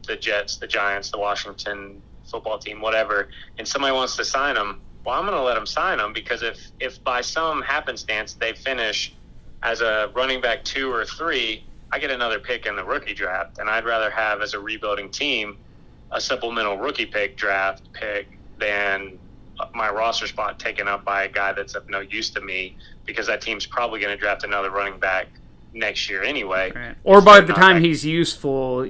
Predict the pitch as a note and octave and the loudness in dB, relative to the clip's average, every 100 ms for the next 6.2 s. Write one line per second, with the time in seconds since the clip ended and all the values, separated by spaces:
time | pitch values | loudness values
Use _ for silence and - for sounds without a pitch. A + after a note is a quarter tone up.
0 | - D3 C#3 C#3+ B2+ - - D#3+ C#3+ C3+ | -6 -2 4 6 4 -2 -2 4 4 4
1 | B2+ B2+ D3+ D#3 C#3 C3+ C#3 C3+ B2+ C3 | 0 -6 0 4 6 4 0 -2 -2 -2
2 | B2+ B2+ B2+ B2+ B2 A#2+ C#3 - - C#3 | -2 2 2 0 -2 -2 -2 -4 -4 2
3 | C3 B2+ A#2+ - D3+ C3 B2+ - - - | 2 2 -2 -4 -2 -2 -2 -8 -14 -4
4 | - G3+ - B3+ G#3 G#3 F#3+ E3 F3 F3 | 12 12 12 12 12 12 8 8 10 10
5 | D#3+ C#3 C#3 C#3+ C#3 C#3 B2+ D3 D3 C#3+ | 10 8 8 8 8 6 6 6 6 6
6 | D#3+ D#3+ | 6 6